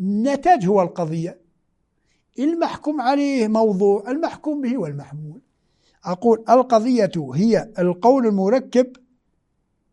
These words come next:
الذي حكم فيه بصدق، صدق الثاني على ما صدق عليه الأول، أو بمصاحبته له، أو بمعاندته، أو بسلب ذلك". سلب ذلك انساها.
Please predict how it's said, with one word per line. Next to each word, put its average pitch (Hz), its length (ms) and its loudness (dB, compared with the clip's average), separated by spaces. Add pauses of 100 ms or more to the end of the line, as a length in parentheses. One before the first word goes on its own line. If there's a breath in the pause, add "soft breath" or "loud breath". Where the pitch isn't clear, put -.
(120)
الذي 190 360 -2
حكم 202 480 -4
فيه 185 320 -4
بصدق، 208 760 -6 (440)
صدق 214 360 -8
الثاني 247 440 -4
على 190 280 -4
ما 202 120 -4
صدق 196 420 -6
عليه 170 280 -2
الأول، 202 480 -4 (760)
أو 208 320 2
بمصاحبته 190 1080 -2
له، 220 360 -2
أو 190 100 2
بمعاندته، 156 1200 -4 (1500)
أو 254 120 4
بسلب 185 400 0
ذلك". 147 360 -6
سلب 294 260 -2
ذلك 269 500 0
انساها. 190 560 -2